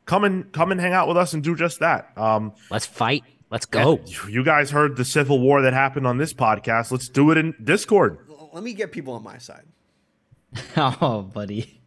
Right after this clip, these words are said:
Speaker 1: Dude, we've been at this for two and a half hours. If you still feel like you need to plead your case, I don't know what to tell you.
Speaker 3: No, my, my case is pled.
Speaker 1: No one agrees with that.
Speaker 3: The critics would.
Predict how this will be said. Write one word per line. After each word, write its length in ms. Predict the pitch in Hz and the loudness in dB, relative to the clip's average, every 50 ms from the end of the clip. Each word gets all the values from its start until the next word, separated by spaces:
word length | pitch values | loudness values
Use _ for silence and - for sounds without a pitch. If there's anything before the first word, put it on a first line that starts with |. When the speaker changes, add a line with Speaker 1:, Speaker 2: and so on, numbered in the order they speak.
| _ _ - | _ _ -6
Speaker 1:
Dude, 420 | - 143 143 127 110 92 - 95 98 | -2 0 0 2 0 -2 -6 -6 -2
we've 140 | 127 143 | 0 0
been 140 | 156 180 170 | 2 4 4
at 200 | 170 175 175 175 | 4 4 2 2
this 520 | - 175 175 175 - - - - - - - _ _ _ _ _ _ _ _ _ _ | 2 2 2 2 2 -2 -6 -8 -10 -12 -16 _ _ _ _ _ _ _ _ _ _
for 300 | _ - _ - - 110 | _ -20 _ -6 -6 -4
two 220 | - - - 151 156 | 0 0 2 4 6
and 60 | 156 | 6
a 40 | 143 | 6
half 280 | 147 147 143 131 117 | 4 4 2 2 2
hours. 500 | 127 123 123 117 104 87 76 73 - - - 113 | 2 2 4 2 2 0 -2 -6 -10 -12 -10 -8
If 100 | 107 107 | -2 -2
you 120 | 147 170 | -2 -2
still 360 | - - - - - 180 180 | -2 -6 -4 2 4 4 4
feel 240 | 175 - - 165 165 | 4 4 2 4 4
like 160 | 160 156 - | 4 2 2
you 60 | 160 | 0
need 160 | 147 151 147 143 | -2 0 0 -2
to 40 | |
plead 300 | 135 - - 151 147 143 | -2 0 2 2 2 2
your 100 | 143 139 | 0 -4
case, 500 | 135 - 143 143 151 160 151 - - - - _ | -4 0 0 0 0 0 -2 -6 -10 -12 -8 _
I 80 | 123 127 | -2 -2
don't 80 | 135 131 | 0 0
know 80 | 131 | 0
what 140 | 123 120 - | 0 -2 -2
to 60 | - - | -6 -12
tell 280 | - - 92 76 - | -12 -10 -10 -10 -12
you. 140 | - - - - | -14 -20 -18 -14
Speaker 3:
No, 120 | 170 156 | -12 -10
my, 160 | 127 143 156 - - | -8 -8 -10 -10 -12
my 120 | - 123 120 | -14 -14 -10
case 260 | 123 143 135 120 117 | -8 -8 -8 -8 -12
is 80 | 107 - | -16 -14
pled. 360 | _ 131 123 110 113 180 190 - _ _ _ _ _ _ _ _ _ _ _ _ _ _ _ _ _ _ _ | _ -8 -8 -8 -10 -14 -20 -20 _ _ _ _ _ _ _ _ _ _ _ _ _ _ _ _ _ _ _
Speaker 1:
No 100 | 175 208 | 2 4
one 160 | 254 294 302 | 6 6 4
agrees 460 | 302 254 185 208 226 269 285 277 - 202 | 4 4 2 4 4 6 6 6 6 4
with 160 | 214 175 107 | 2 2 2
that. 440 | 139 143 123 104 87 - - - - - _ _ _ _ _ _ _ _ _ _ _ _ _ _ _ _ _ _ _ _ _ _ _ _ _ _ _ _ _ _ _ _ _ _ _ _ _ _ _ _ _ _ _ _ _ _ _ _ _ _ _ _ _ - - 587 - - - _ _ _ _ - - - 554 - - - - - _ | 2 2 2 2 0 -4 -10 -18 -20 -20 _ _ _ _ _ _ _ _ _ _ _ _ _ _ _ _ _ _ _ _ _ _ _ _ _ _ _ _ _ _ _ _ _ _ _ _ _ _ _ _ _ _ _ _ _ _ _ _ _ _ _ _ _ -8 -8 -8 -8 -10 -16 _ _ _ _ -16 -8 -6 -6 -4 -4 -6 -8 -6 _
Speaker 3:
The 120 | 175 - | -8 -8
critics 420 | - - - 120 165 139 - - - | -8 -8 -6 -6 -6 -6 -6 -8 -14
would. 260 | 113 110 110 113 208 | -14 -10 -6 -4 -4